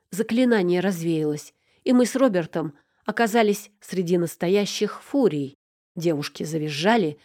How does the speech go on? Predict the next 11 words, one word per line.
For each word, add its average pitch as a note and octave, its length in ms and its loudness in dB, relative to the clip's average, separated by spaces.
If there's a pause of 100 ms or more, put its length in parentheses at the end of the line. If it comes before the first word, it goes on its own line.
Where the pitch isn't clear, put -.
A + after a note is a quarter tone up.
(180)
в G3 120 0
нас F#3+ 280 2
полетело E3+ 540 0
чье-то E3+ 380 -4
платье, G3+ 580 -4 (180)
а F3 100 -4
самые E3 420 0
бойкие D#3 640 0 (280)
кинулись G3+ 640 2
мстить F3 500 -8
обидчикам. D3+ 760 -6